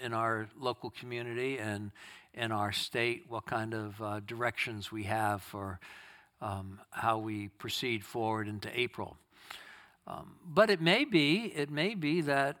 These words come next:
um, we'll still be in this mode of not being with one another, having to, um, uh, have this kind of social distance through Easter. And wouldn't that be a shame?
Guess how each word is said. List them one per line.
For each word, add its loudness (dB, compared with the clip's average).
um, -2
we'll 0
still 2
be 4
in 2
this 2
mode 4
of 0
not 2
being 4
with 0
one -2
another, -2
having -2
to, -4
um, -6
uh, -14
have -2
this -4
kind 0
of -4
social -4
distance -2
through -6
Easter. 0
And -2
wouldn't 2
that 6
be 4
a 4
shame? 2